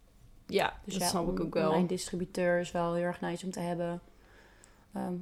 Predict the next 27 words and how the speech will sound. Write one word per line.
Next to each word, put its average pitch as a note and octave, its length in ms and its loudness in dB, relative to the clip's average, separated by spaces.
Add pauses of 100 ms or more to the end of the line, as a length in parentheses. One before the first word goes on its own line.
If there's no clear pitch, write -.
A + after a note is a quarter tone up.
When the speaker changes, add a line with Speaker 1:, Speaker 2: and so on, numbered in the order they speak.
(120)
Speaker 2:
want B3+ 180 2
je C4+ 80 4
wil C#4+ 220 8
natuurlijk, A3 480 8
eh, G3+ 220 6 (520)
ik, - 240 0
ik - 140 2
kan A3 140 10
namelijk G#3+ 280 6
kijken A3 360 10
in G3 100 4
mijn F#3+ 320 4
artiesten F#3 720 4 (260)
Spotify, G3+ 680 4 (260)
eh, - 100 4
app. - 160 0 (720)
En A#3 100 2
daar A3 200 6
zie A3 220 2
ik G3+ 120 2
dat F#3+ 120 4
het F#3+ 100 -2
merendeel F#3+ 440 2
van F3+ 360 2
de F3 120 4
listens F3+ 680 2
bij E3+ 520 2